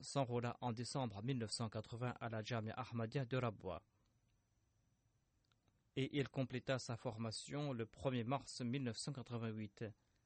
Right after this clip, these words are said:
Le directeur de la Jamia de l'époque, Sayyid Mir Mahmoud Ahmad Nasir Saeb,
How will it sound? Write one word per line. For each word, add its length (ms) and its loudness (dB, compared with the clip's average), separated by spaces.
Le 120 0
directeur 500 2
de 100 2
la 100 4
Jamia 380 2
de 100 0
l'époque, 480 -2
Sayyid 460 2
Mir 320 2
Mahmoud 540 0
Ahmad 380 0
Nasir 540 2
Saeb, 400 4